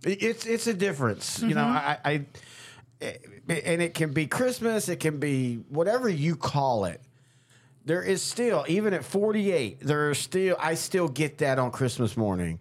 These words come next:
Speaker 2: Mm-hmm.
Speaker 1: Even though, you know, my gifts b-, being given to me have went from being a kid, even in your twenties, you know, now it's just
Speaker 2: Mm-hmm.
Speaker 1: like, I get my mom one or two things, I get my dad one or two things, they
Speaker 2: Mm-hmm.
Speaker 1: get me one or two things. And
Speaker 2: Mm-hmm.
Speaker 1: it's perfect. I have no problem
Speaker 2: Yeah.
Speaker 1: with that.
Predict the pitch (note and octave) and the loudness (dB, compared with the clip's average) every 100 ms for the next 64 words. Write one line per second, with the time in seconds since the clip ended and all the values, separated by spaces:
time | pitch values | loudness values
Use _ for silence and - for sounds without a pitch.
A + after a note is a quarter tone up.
0 | - F3+ F3 A#3 A#3 A3 G#3+ F#3+ F#3 E3+ | -8 -10 -2 0 2 2 2 2 2 2
1 | D#3+ E3 B2+ D#3 D#3+ - - B2+ B2 C3 | 2 2 2 0 0 -2 -8 -8 -4 -2
2 | C#3+ D3 D#3 D3+ C#3 D3 C#3+ C#3+ C#3+ C#3 | 0 0 0 0 0 0 0 0 2 2
3 | B2+ C3+ C3+ - B2 A#2 G#2 D3+ C#3 - | 2 0 0 -2 0 0 0 0 -2 -2
4 | D#3 D3+ D3+ C#3+ D#3+ G3 G3 E3+ D3 - | 0 0 0 0 0 2 2 0 -2 -2
5 | D#3+ D#3 D#3 C#3 C3+ - - - E4+ C4 | 0 0 0 0 -2 -2 -12 -2 0 2
6 | G3 - F3+ - F3+ G#3 C#3 - C#3 D3+ | 0 -2 -4 -2 0 0 0 -2 -2 0
7 | C#3+ C#3 C#3 C#3 C#3 C#3 C3+ C3 C#3 B2 | 0 2 2 2 2 2 0 0 -2 2
8 | C3 B2+ B2 A2 G2 A2+ G#2+ A#2+ A#2+ A#2 | 2 2 0 -2 -2 0 2 2 2 0
9 | A#2 C#3 C3 C3+ C3 C3+ C3+ C#3+ A#2 F#2 | 0 -2 -2 0 0 0 0 0 0 0
10 | E2 D#2+ D#2+ F2 - D#2 D2 - G3 F3 | -2 -4 -2 -2 -2 -4 -4 -4 -2 0
11 | F3+ - D#4+ A#2+ A2+ C3+ B2+ B2+ D3 A2+ | 0 -2 -2 0 0 0 0 0 0 0
12 | G2 | -2